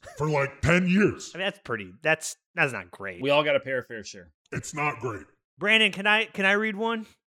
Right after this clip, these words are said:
Speaker 3: Yeah, go for it.
Speaker 2: All right. Here's, here's a good one from Neil. "Dear God, I went to this wedding and they kissed right in church. Is that okay?" From Neil.
Speaker 1: Well, I don't see,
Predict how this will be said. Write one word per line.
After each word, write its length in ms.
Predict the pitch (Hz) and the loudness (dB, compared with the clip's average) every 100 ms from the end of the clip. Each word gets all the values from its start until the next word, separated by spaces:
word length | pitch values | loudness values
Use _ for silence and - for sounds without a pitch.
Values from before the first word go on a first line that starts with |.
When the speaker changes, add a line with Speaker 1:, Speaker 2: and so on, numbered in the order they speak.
| - | 0
Speaker 3:
Yeah, 180 | 190 160 | 2 2
go 100 | 139 | 0
for 140 | 117 | -6
it. 60 | - - | -12 -2
Speaker 2:
All 60 | 139 | -2
right. 200 | 113 113 _ _ - | -2 -6 _ _ -6
Here's, 260 | 214 208 | -4 -4
here's 220 | 170 220 | -4 -4
a 40 | 196 | -2
good 140 | 190 | -4
one 140 | 170 156 | -4 -8
from 260 | 143 123 | -10 -10
Neil. 420 | 127 131 101 101 _ _ _ - | -8 -6 -8 -12 _ _ _ -12
"Dear 240 | 147 247 | -6 -4
God, 460 | 170 185 175 131 123 | -2 2 4 4 0
I 120 | 135 143 | -2 -4
went 220 | 202 - | -6 -10
to 100 | 220 | -10
this 200 | 190 - | -10 -12
wedding 480 | 110 151 151 131 127 | -2 0 0 -2 -8
and 120 | 123 | -8
they 100 | 117 | -10
kissed 500 | - - 220 - - 101 | -10 -8 -6 -6 -14 -14
right 260 | 101 170 247 | -2 -2 -2
in 120 | 240 | -6
church. 440 | - 226 160 98 - | -8 -6 -6 -8 -16
Is 100 | 117 | -10
that 160 | 127 147 | -6 -4
okay?" 500 | 185 - 175 85 95 _ _ _ _ - | -6 -8 -10 -10 -20 _ _ _ _ -14
From 220 | 127 113 | -14 -12
Neil. 340 | 117 85 92 _ _ - | -14 -16 -20 _ _ -10
Speaker 1:
Well, 120 | 139 - - | -10 -10 -8
I 80 | |
don't 140 | 131 | -8
see, 120 | 127 | -8